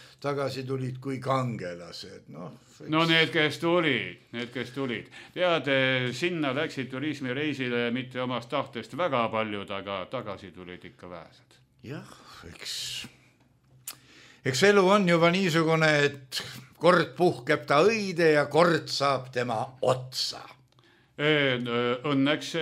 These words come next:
Speaker 2: küll, jah, sest kui elu otsa ei saaks, no siis, eh, me trambiksime üksteise seljas päris paksu kihina ümber maakera.
Speaker 1: Aga tuleme tagasi vana hea epideemia, viiruse,
Speaker 2: Jah.
Speaker 1: Hiina ja kõige muu juurde.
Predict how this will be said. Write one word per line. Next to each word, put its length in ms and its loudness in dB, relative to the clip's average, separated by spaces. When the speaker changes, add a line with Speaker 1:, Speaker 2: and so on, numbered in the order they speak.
Speaker 2:
küll, 280 -4
jah, 160 0
sest 300 -6
kui 160 0
elu 300 -2
otsa 300 -6
ei 100 -2
saaks, 380 -6
no 200 -4
siis, 380 -8
eh, 400 -4
me 160 -6
trambiksime 720 -8
üksteise 480 -10
seljas 400 -6
päris 220 -10
paksu 360 -8
kihina 440 -8
ümber 260 -12
maakera. 320 -12
Speaker 1:
Aga 120 -2
tuleme 340 0
tagasi 520 -2
vana 440 2
hea 240 6
epideemia, 880 2
viiruse, 720 0
Speaker 2:
Jah. 100 -4
Speaker 1:
Hiina 380 2
ja 140 0
kõige 460 -2
muu 360 0
juurde. 640 -2